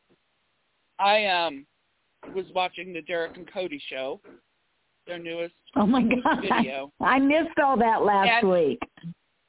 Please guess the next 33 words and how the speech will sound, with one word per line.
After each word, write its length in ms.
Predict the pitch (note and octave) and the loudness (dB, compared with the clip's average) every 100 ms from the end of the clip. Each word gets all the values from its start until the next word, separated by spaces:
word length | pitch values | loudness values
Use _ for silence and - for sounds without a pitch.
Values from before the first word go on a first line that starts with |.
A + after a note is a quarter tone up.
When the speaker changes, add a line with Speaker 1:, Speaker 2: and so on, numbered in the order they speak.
| _ _ _ _ - - | _ _ _ _ -20 -2
Speaker 1:
No, 320 | A3+ G#3 G3+ | 4 6 6
I 160 | F#3+ - | 4 0
saw 220 | C4 A#3 | 0 0
the 140 | A#3 G3+ | 0 -8
one 200 | G#3+ G3+ | -8 -10
that 120 | G3 | -12
they 120 | F3+ F#3 | -12 -14
put 240 | - G3+ | -10 -8
up 120 | E3+ _ | -8 _
today. 440 | F3 F3 D3 B2 G#2+ _ _ _ _ _ _ _ G3+ | -10 -4 -4 -4 -8 _ _ _ _ _ _ _ -8
Speaker 2:
Oh, 20 | |
Speaker 1:
Recapping 540 | G3+ G3+ F#3 D#3+ F3+ | 0 4 4 4 0
Speaker 2:
well, 120 | - A3 | 0 4
Speaker 1:
last 100 | A#3 | 4
Speaker 2:
no, 100 | B3 | 4
I 160 | B3+ | 4
Speaker 1:
night, 200 | C4+ C#4 | 4 2
Speaker 2:
missed 140 | B3 - | 0 0
the 60 | |
Speaker 1:
live 80 | A3 | 2
Speaker 2:
whole 200 | B3+ A#3 | 4 4
Speaker 1:
episode. 120 | A3+ G3+ | 4 2
Speaker 2:
discussion 640 | G#3 - A#3 A#3 G#3+ F3+ | 0 2 0 2 2 4
last 360 | F#3+ F3 E3+ F#3 | 4 2 0 0
week, 280 | F#3 E3+ | 2 2
what 140 | F3+ E3+ | 2 2
happened 440 | F#3 F#3 F3 C#3+ | 4 2 2 2
and 120 | D3+ D3 | 4 2
everything, 520 | C#3+ C#3+ D3 C#3+ C#3 | 2 0 0 2 0
Speaker 1:
<clears throat> 60 | G#3 | 2
Speaker 2:
so. 380 | D3+ D3 D#3+ - _ _ _ _ _ _ _ _ _ _ _ _ E3+ _ _ - | 2 2 2 -2 _ _ _ _ _ _ _ _ _ _ _ _ -20 _ _ -4
Speaker 1:
Yeah, 420 | G#3+ G3 F3+ E3+ - | 2 4 4 2 2
um, 520 | A3 G#3 G3 F#3+ | 4 4 2 -2